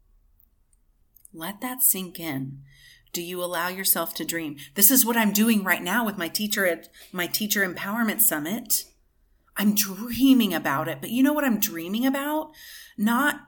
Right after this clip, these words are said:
and it's not laced with, "Oh, that would be nice." It's laced with, "Here's my goal.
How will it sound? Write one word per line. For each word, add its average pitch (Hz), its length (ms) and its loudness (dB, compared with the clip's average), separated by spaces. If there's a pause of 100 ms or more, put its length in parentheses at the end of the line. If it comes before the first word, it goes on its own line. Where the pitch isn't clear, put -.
and 226 140 0
it's 226 200 0
not 233 300 2
laced 220 400 0
with, 196 320 -2
"Oh, 185 160 -6
that 247 220 -4
would 262 160 0
be 262 120 4
nice." 233 800 0 (1500)
It's 311 260 4
laced 208 420 0
with, 185 400 -4
"Here's 320 400 2
my 294 180 2
goal. 208 680 -2